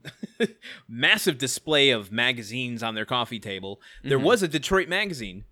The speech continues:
Speaker 2: Oh, yeah, a little, little blast from their past, huh?
Speaker 1: I couldn't see if it said Inside Detroit, but,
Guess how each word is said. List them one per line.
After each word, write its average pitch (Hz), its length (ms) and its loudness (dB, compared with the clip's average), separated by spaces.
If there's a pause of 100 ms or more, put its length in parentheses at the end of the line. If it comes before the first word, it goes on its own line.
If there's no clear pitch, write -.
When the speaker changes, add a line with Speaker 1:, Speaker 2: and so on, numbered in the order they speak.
(340)
Speaker 2:
Oh, 440 560 2
yeah, 330 80 0
a - 20 0
little, 214 260 0
little 196 240 0
blast 185 400 -2
from 190 120 -8
their 185 140 -4
past, 180 440 -4
huh? 147 120 -6
Speaker 1:
I - 100 -4
couldn't 185 280 -4
see 190 160 -2
if 151 80 0
it 139 80 -10
said 131 180 0
Inside 131 440 -4
Detroit, 101 400 -10
but, 107 180 -10